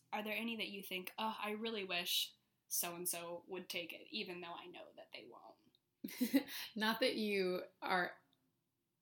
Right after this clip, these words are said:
Speaker 2: read up on this category at all, but I would love for How to Train Your Dragon to <laughs> win Best Animated Feature. <laughs> Like,
Speaker 1: All right.
Speaker 2: show me, show me a better trilogy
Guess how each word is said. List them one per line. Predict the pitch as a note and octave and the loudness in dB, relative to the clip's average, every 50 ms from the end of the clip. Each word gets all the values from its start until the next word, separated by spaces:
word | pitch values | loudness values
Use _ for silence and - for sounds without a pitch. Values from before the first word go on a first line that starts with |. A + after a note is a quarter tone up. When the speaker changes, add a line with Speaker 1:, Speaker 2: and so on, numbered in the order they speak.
| _ _ - | _ _ -6
Speaker 2:
read | A#3+ G3+ G#3+ F#3 F3 | 2 6 6 8 8
up | F3+ F3+ - | 8 6 4
on | F3+ F3 | 4 4
this | F3 F3 | 4 2
category | - - F#3 F3 F3 E3 F3 F3 E3+ E3 | 2 2 2 4 4 4 4 2 2 2
at | E3+ F3+ E3+ | 2 2 2
all, | E3 E3 E3+ E3 - | 4 4 4 2 2
but | - E3+ - | -2 -4 -2
I | F#3+ | 0
would | G#3+ A3 G#3+ G#3 | 0 0 0 0
love | F#3+ F3+ G#3 - - | 0 0 0 0 0
for | - | 0
How | C#4+ A#3+ B3 B3 | 2 2 2 2
to | B3+ | 2
Train | - - A3 F#3+ | 2 0 0 0
Your | G3+ | 0
Dragon | F#3+ G3+ F3+ F3 F3+ F3+ G3+ A3 | -2 -2 -2 0 2 2 2 4
to | A3+ - C4+ | 6 6 6
<laughs> | A#3 | 6
win | A3+ - - - B4+ - - - A#4 G#4+ - - - - - - - - - - - | 6 4 8 10 10 10 10 10 8 8 8 8 4 2 6 6 8 8 6 8 8
Best | A#3+ A#3+ A#3 - - | 10 10 10 10 10
Animated | C4 C#4 D4 C4+ C#4 C#4+ - | 10 10 10 10 8 8 6
Feature. | - B3 D4 - - E4+ E4 F4 - | 6 6 6 6 8 10 10 10 12
<laughs> | - G#4 A4+ - - - - - - - - - | 10 8 6 6 2 0 2 2 2 2 4 6
Like, | - B3 | 8 10
Speaker 1:
All | A#3+ | 10
right. | A#3+ A3+ G#3+ A3+ C4 | 10 10 10 10 10
Speaker 2:
show | B3 B3 C4+ D4+ D4+ | 10 10 10 10 12
me, | D#4 E4 E4+ E4 - - | 10 10 8 8 6 4
show | - - - C4 C4 | 6 6 6 6 8
me | C4+ D4 D4 D4 | 8 8 8 8
a | C4+ C4+ | 8 6
better | G#3 - A3+ G#3 A3 A#3 G3 | 4 4 6 6 6 4 4
trilogy | - - G#3 G3+ G3+ G3 F3+ G3 F3+ F3 E3+ F3 | 2 2 2 2 2 2 0 2 2 2 0 0